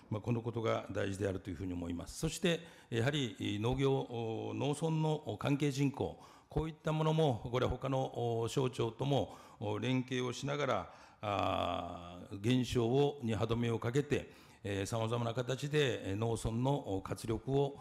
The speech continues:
お、作っていかなければいけないというふうに思っております。所得を確保すること、やりがい、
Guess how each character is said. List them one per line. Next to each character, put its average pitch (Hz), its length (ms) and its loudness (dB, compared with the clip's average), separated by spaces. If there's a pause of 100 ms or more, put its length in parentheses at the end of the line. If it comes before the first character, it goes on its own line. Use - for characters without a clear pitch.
(300)
お、 90 760 -2
作 - 180 -6
っ - 20 -12
て - 140 -4
い 98 60 -2
か 95 80 0
な 95 80 0
け 110 120 -2
れ 95 40 -8
ば 95 80 0
い 92 60 -2
け 101 120 -2
な 95 120 0
い 95 60 -2
と 95 140 -10
い 95 140 -6
う - 20 -10
ふ 95 100 -10
う 95 40 -6
に 90 120 -2
思 90 160 -2
っ 90 40 -8
て - 200 -8
お 87 60 0
り 90 60 -4
ま 92 140 0
す。 - 180 -6 (320)
所 - 160 -2
得 143 300 -2
を 104 80 2
確 107 220 -6
保 123 180 4
す 131 120 0
る 113 100 2
こ 110 120 2
と、 92 380 -2
や 107 160 2
り 131 160 0
が 131 180 4
い、 127 140 0